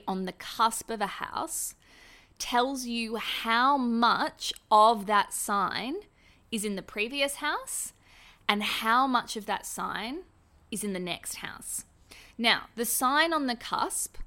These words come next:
<laughs> this is very advanced. If it's going over your head, let it go. The sign on the cusp will rule that house in your chart. But that doesn't mean that another sign won't also occupy it. Those kinds of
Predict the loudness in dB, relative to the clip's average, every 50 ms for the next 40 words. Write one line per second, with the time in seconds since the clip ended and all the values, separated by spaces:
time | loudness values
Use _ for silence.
0 | -10 -12 -14 -12 -12 -12 -12 -12 -12 -10 -10 -10 -8 -6 -4 -2 2 6 8 10
1 | 12 12 12 10 10 8 4 2 2 0 -2 -2 -4 -4 -4 -4 -4 2 6 6
2 | 8 8 6 4 2 2 2 2 0 2 2 0 0 0 -2 -8 -6 -2 -2 -2
3 | -2 -2 -6 -6 -8 -10 -18 -20 -18 -16 -16 -16 -18 -12 -6 -4 -2 0 2 4
4 | 4 4 4 2 0 -2 -2 0 0 0 0 -2 -4 -6 -4 0 0 0 0 0
5 | -2 -4 -6 -4 -2 -2 0 0 0 -2 -4 -4 0 2 4 4 4 2 -2 0
6 | 4 4 4 4 2 0 -6 -10 _ -6 -4 -2 -2 -2 -2 0 0 -2 -2 -2
7 | -4 -6 -6 -2 0 2 2 2 2 -2 -6 -10 -12 -12 -14 _ _ _ _ _
8 | _ -20 -20 -20 -20 -20 -18 _ -2 -2 0 4 6 8 8 6 4 4 4 4
9 | 4 4 2 -4 -4 -4 -2 0 0 0 0 0 -2 -2 -4 -4 -6 -10 _ _
10 | _ -2 0 2 2 4 6 6 6 6 6 4 0 0 0 0 2 2 2 0
11 | -2 -4 -8 _ _ -4 -2 0 0 0 -2 -4 -8 -6 -6 -4 -2 -2 -2 0
12 | -2 -2 -2 -4 -10 -8 -4 -2 -2 -2 -2 -6 -10 -14 -20 -20 -20 -20 _ _
13 | -4 2 4 6 6 6 4 2 -2 -4 -4 -4 -4 -2 -2 -4 -6 -6